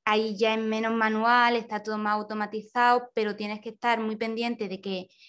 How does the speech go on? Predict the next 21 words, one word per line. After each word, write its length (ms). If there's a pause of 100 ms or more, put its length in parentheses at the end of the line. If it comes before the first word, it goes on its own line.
(340)
de 160
que 80
el 40
aparato 360
vaya 260
bien, 440
de 60
validar 320
los 120
resultados, 840
de 60
interpretarlo. 1160 (800)
Y, 400
bueno, 200
tienes 200
que 80
estar 400
ahí 140
un 100
poco 220
encima. 540